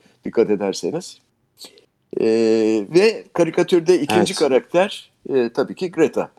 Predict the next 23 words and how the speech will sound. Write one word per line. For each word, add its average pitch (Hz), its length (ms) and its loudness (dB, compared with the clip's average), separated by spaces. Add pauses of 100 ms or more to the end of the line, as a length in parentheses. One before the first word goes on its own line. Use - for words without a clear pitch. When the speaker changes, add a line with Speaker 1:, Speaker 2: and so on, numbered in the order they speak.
(220)
Speaker 1:
Greta 113 260 -2
Thunberg. 110 420 -4 (540)
O, 147 400 0
e, 139 260 2
yumruklarını 147 600 -2
sıkmış, - 580 -8
yüzünde 131 460 -4
çok 160 260 -4
sert - 380 -4
bir 123 100 -6
ifadeyle 110 680 -6 (520)
ve 120 120 -2
Trump'a 143 420 -2
hiç - 280 -8
bakmadan 170 540 -2 (380)
böyle 107 200 -2
sert 196 360 -2
adımlarla 110 760 -6
rap 151 300 0
rap 135 240 -4
rap 160 180 -6
Trump'ın 135 360 -8
önünden, 120 460 -6